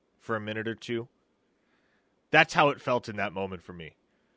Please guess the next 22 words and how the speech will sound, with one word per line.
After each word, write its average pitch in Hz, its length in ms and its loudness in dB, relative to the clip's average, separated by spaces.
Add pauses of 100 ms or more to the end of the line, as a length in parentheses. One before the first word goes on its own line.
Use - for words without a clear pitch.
(220)
Like, 135 200 4
watching 160 400 4
over 170 180 4
the 135 80 2
replay, 147 580 2
as 120 200 0
I 117 140 4
have 120 360 2
many 120 240 -4
times, 117 520 -4 (380)
obviously 147 460 4
the 123 100 -2
building 131 540 0
explodes 123 1120 -2 (1000)
as 117 180 0
soon 143 280 2
as 127 100 0
the 127 80 -2
ball 123 260 6
hits 123 200 -4
Anderson's 117 400 -4
hands. 117 360 -2